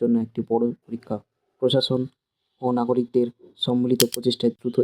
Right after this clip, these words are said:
এই পরিস্থিতি কাটিয়ে ওঠা সম্ভব বলে আশা করা হয়েছে। এই ছিল যে উড়িষ্যার দুর্গাপুজো ক্লাসের সম্পর্কে যে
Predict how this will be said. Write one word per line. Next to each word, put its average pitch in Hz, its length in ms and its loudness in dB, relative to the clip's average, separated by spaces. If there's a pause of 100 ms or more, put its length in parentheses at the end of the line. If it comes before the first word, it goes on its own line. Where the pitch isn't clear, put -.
এই 120 160 4
পরিস্থিতি 120 520 -2
কাটিয়ে 120 340 -2
ওঠা 117 180 -2
সম্ভব 113 380 0 (260)
বলে 117 160 4
আশা 123 180 -4
করা 107 200 -4
হয়েছে। 107 280 -8 (280)
এই 127 120 -2
ছিল 127 240 2
যে 123 120 2
উড়িষ্যার 120 460 4
দুর্গাপুজো 117 500 -2
ক্লাসের 117 380 -4
সম্পর্কে 113 440 -4
যে 110 200 2